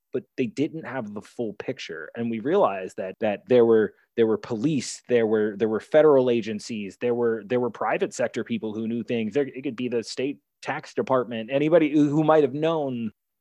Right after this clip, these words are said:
not necessarily in that situation, but in other ones that could have valuable information that could help each other,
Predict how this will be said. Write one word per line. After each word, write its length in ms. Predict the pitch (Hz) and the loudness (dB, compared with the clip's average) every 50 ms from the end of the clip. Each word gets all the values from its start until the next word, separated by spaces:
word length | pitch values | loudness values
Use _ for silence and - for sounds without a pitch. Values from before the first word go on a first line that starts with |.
| _ _ | _ _
not 160 | - 131 113 104 | -4 -2 -2 -2
necessarily 280 | 98 95 - 98 92 | -4 -6 -6 -6 -4
in 40 | 98 | 0
that 160 | 131 143 139 | 0 0 0
situation, 520 | - 127 113 - 107 104 107 - - 127 123 | 0 -4 -4 -2 -2 -4 -4 -4 -4 0 2
but 120 | 135 139 | 2 2
in 60 | 151 | 4
other 180 | 170 196 226 185 | 4 4 4 4
ones 160 | 139 120 104 | 2 0 -2
that 100 | 113 107 | -6 -6
could 100 | - 120 | -4 -4
have 120 | 117 104 | -4 -4
valuable 500 | 92 - 117 110 127 139 135 120 123 120 | -2 -4 -4 -2 -2 -4 -2 -2 -4 -4
information 500 | 120 113 104 110 110 120 123 113 - 101 | -4 -4 -4 -4 -4 -4 -4 -6 -6 -8
that 120 | 101 98 - | -8 -8 -8
could 100 | - 98 | -10 -10
help 260 | - 127 135 135 127 | -2 -2 -2 0 0
each 160 | 117 - - | -6 -6 -4
other, 320 | 107 101 101 95 95 95 | -6 -4 -2 -4 -4 -6